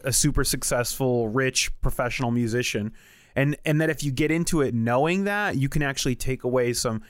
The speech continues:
some happiness in the camaraderie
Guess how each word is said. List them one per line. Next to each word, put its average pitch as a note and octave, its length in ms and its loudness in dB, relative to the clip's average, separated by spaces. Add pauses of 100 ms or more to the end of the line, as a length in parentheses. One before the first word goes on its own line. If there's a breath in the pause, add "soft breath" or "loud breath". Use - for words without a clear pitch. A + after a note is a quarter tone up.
(400 loud breath)
some A#2+ 220 0
happiness B2 640 2
in B2 280 -2
the A2+ 540 -2
camaraderie B2 840 2